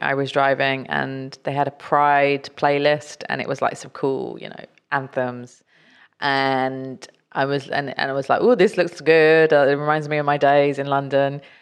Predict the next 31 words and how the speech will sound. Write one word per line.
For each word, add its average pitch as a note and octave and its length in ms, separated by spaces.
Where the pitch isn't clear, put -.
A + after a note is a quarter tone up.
And D#3+ 140
so D#3 140
I D3+ 60
started D#3 280
listening D3+ 400
and D#3 100
it C#3+ 80
worked E3 220
for - 80
a D3+ 40
while. D3+ 120
And D3+ 80
then D3 220
when D#3+ 100
it D#3 80
got - 220
to D3+ 400
a C#3+ 60
RuPaul D#3 540
song, C#3 280
which D3 180
I F3 40
really G#3+ 260
<laughs> F#3 80
wanted G3+ 180
to D#3+ 80
listen F3+ 320
to, A3+ 320
it - 80
stopped - 220
working. - 320